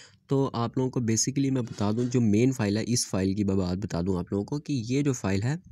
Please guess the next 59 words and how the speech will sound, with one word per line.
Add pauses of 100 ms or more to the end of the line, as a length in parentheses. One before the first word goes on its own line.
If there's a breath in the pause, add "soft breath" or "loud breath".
मेन
काम
इसी
का
ही
है (160)
कि
न्यू
वर्जन
जो
मैंने
आप
लोगों
को
दिया
था,
जिसमें (400 loud breath)
वेस्ट
इंडीज़
की
आप
लोगों
को
कोई
भी
प्रॉब्लम
नहीं
होगी
उस
वर्जन
में, (420 loud breath)
उसको
इंस्टॉल
करने
के
लिए
आप
लोगों
को (380 loud breath)
गेमिंग
सर्विस
का
जो,
अ, (260)
एप्लीकेशन
है,
वो
लाजमी
से
इंस्टॉल
करना
है।
तो
सबसे
पहले
आप
लोगों
को
Microsoft